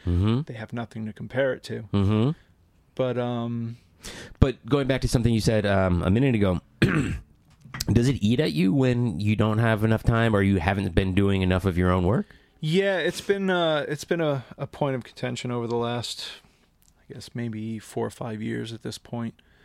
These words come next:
Speaker 1: Yeah.
Speaker 2: Um, I mean, part of me looks at my back catalog and it's like, "I've, I've done enough already."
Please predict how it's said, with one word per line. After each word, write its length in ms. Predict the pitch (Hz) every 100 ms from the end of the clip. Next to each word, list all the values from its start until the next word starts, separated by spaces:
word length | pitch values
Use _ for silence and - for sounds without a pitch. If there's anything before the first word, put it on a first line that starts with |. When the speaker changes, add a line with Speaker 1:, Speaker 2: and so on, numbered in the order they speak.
| -
Speaker 1:
Yeah. 240 | 95 76 - _ _ _ _
Speaker 2:
Um, 840 | 131 120 123 131 131 135 131 127 127 _ _ _ _ _ _ _ _ _ -
I 80 | 147
mean, 160 | 151 143
part 300 | - 147 156
of 100 | 147
me 300 | 160 160 151
looks 320 | 143 143 -
at 60 | 131
my 180 | 135
back 260 | 127 135 135
catalog 680 | - 131 131 131 135 131 127
and 120 | 123
it's 160 | 123 -
like, 200 | 120 127
"I've, 320 | 127 - - _ _ _ _ _ _ _
I've 140 | -
done 160 | 160 156
enough 340 | 131 123 -
already." 480 | 123 127 123 127